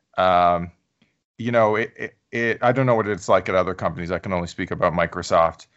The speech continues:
but it really comes down to impact, both impact and how you achieve that impact within the, the scope of a bunch of other people. So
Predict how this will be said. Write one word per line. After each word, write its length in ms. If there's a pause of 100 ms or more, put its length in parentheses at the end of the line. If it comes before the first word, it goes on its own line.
(440)
but 160
it 200
really 480
comes 300
down 220
to 140
impact, 680 (600)
both 360
impact 680 (140)
and 560 (140)
how 220
you 200
achieve 320
that 160
impact 540
within 600 (640)
the, 560
the 80
scope 360
of 120
a 40
bunch 260
of 60
other 160
people. 500 (760)
So 580